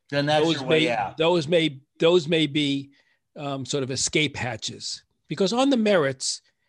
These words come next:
Speaker 2: it's pretty hard to say that what he did was acceptable conduct. It may not be a crime, as you say.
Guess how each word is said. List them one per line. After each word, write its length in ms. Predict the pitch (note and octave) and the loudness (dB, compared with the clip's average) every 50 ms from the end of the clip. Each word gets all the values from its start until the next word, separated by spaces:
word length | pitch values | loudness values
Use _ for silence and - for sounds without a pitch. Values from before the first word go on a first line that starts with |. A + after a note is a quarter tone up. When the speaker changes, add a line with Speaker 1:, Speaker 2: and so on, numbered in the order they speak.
| _ _ _ - | _ _ _ -10
Speaker 2:
it's 160 | E3 C#3 - | -10 -10 -8
pretty 320 | - - - G3 G#3 G#3+ F#3+ | -4 -2 0 2 2 0 -2
hard 560 | D#3 C3+ C3+ D#3 D#3 D3 D3 D3 D3 C3+ - | -4 -4 -2 0 0 2 0 0 -2 -6 -8
to 560 | - - D#3 D3+ D3 D3 C#3+ C#3+ C#3 C3+ C3 C3 _ _ _ _ _ _ _ _ _ _ _ | -8 -6 -4 -4 -2 -2 -4 -4 -4 -6 -8 -10 _ _ _ _ _ _ _ _ _ _ _
say 840 | - - - - - - - - E3 D#3+ D#3 D#3 D#3 D3+ D3+ D3 | -10 -6 -4 -2 -2 -2 -2 0 0 0 0 -2 -2 -4 -4 -6
that 360 | C3+ B2+ C3+ C3+ C3+ C3+ - - | -6 -6 -8 -8 -8 -10 -14 -12
what 300 | D3+ C3 C#3 D3+ D3 B2+ | -10 -6 -6 -6 -4 -6
he 300 | - - D#3 D3 C#3 C3+ | -6 -8 -8 -10 -10 -12
did 420 | B2 A#2+ C#3+ C#3 C#3 C3+ C3 B2+ | -12 -8 -6 -4 -4 -4 -6 -6
was 300 | B2 B2 B2+ A#2+ A2+ - | -8 -8 -8 -6 -8 -8
acceptable 840 | B2 - - - D3+ C#3+ - - D3 C3 C3 C3+ B2+ C3 B2+ - _ _ _ - | -8 -6 -4 -2 -2 -2 -4 -6 -8 -8 -8 -8 -8 -8 -10 -12 _ _ _ -12
conduct. 380 | - - D3 C#3+ B2+ A#2 - - | -6 -2 -2 -2 -2 -4 -4 -4
It 80 | D3+ | -2
may 120 | E3 G#3+ B3+ | 0 0 2
not 200 | C#4+ D4 C#4+ D4 | 2 0 0 0
be 100 | C4 A#3+ | -2 -2
a 40 | |
crime, 500 | - - - A3 A#3 G#3 C3 G2+ A2+ A2+ _ _ | -2 -2 -2 -4 -4 -4 -6 -8 -14 -18 _ _
as 160 | - C3+ B2 C3 | -12 -10 -8 -8
you 60 | C#3 | -8
say. 300 | B2+ - C#3+ C3+ C3 | -6 -6 -8 -8 -10